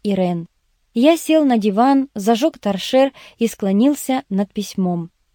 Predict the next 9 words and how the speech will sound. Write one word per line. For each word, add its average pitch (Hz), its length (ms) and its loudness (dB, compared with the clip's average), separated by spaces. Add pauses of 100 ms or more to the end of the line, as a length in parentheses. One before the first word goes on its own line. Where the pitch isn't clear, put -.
(280)
Уважаемая 302 680 6
милиция, 233 720 0 (420)
вам 285 300 4
пишет 302 460 -2
ученица 269 600 0
десятого 240 540 0
класса 277 500 2
школы 269 440 2
номер 247 400 2